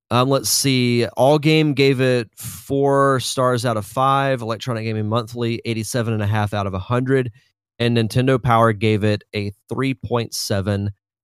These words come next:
out of five. You know, I, I had a lot of fun going back and replaying this game.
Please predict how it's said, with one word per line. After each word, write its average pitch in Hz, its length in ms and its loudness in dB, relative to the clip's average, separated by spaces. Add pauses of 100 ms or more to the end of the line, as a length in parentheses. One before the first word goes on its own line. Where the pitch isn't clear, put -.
out 98 200 2
of 92 100 -2
five. - 680 -4 (1080)
You 156 80 4
know, 156 140 6
I, 180 320 4
I 180 120 4
had 233 220 4
a 208 40 6
lot 156 280 2
of 143 100 0
fun 131 340 0
going 120 320 2
back 110 480 0
and 117 180 -2
replaying 107 560 -4
this 95 180 -8
game. 101 440 -12